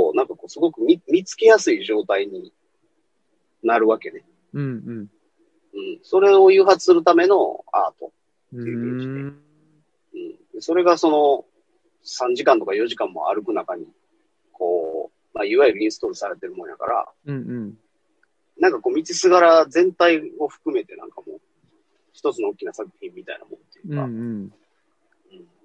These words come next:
Speaker 1: だからよ-、
Speaker 2: うん。
Speaker 1: よくできたシステムなんですよ、あれは。
Speaker 2: うん。うーん。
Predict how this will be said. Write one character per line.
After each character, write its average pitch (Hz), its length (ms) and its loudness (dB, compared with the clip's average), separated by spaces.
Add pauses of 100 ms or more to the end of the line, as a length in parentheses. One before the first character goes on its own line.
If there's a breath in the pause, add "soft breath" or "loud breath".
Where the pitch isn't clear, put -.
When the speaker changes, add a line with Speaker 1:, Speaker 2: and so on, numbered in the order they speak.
(460)
Speaker 1:
だ - 40 -16
か 127 60 -8
ら 113 60 -8
よ-、 107 180 -8
Speaker 2:
う - 20 -12
ん。 110 140 -14
Speaker 1:
よ 156 160 -6
く - 120 -18
で 120 120 -10
き - 80 -20
た - 120 -10
シ - 160 -14
ス - 80 -20
テ - 100 -20
ム - 60 -20
な - 60 -20
ん - 40 -20
で - 40 -20
す - 100 -20
よ、 - 80 -10
あ 85 40 -14
れ - 60 -18
は。 - 140 -20 (320)
Speaker 2:
う 139 60 -8
ん。 127 520 -8 (720)
う 117 40 -18
ー - 20 -16
ん。 120 720 -10